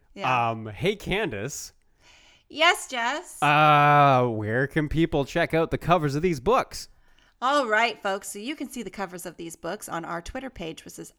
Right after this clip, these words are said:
Speaker 1: at Candace and Jess, or our Instagram page, which is, you know, Candace and Jess. You can also find us on iTunes, Spotify, or wherever you find your podcast by searching the same, Candace and Jess.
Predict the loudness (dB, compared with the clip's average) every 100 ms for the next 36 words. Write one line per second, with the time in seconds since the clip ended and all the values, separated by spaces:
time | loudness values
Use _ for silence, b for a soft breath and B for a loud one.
0 | -8 -6 -6 _ -14 -10 -10 -12 -10 -8
1 | -8 -8 -4 -2 -2 -2 -6 -6 -6 -6
2 | -6 -8 -10 -8 -10 -10 -14 -14 -10 -10
3 | -10 -8 -6 -6 -8 -10 -6 -6 -6 B
4 | B B -8 -6 -2 -2 -2 -6 -4 -4
5 | -4 -8 -4 -2 -2 -4 -6 -8 -14 -6
6 | -4 -4 -4 -8 -8 -4 -2 -2 -2 -8
7 | -4 -4 -6 -6 -2 -2 -2 -4 -4 -2
8 | -2 -2 -6 -10 -10 -10 -10 -10 -10 -12
9 | -10 -8 -8 -10 -12 -6 -6 -6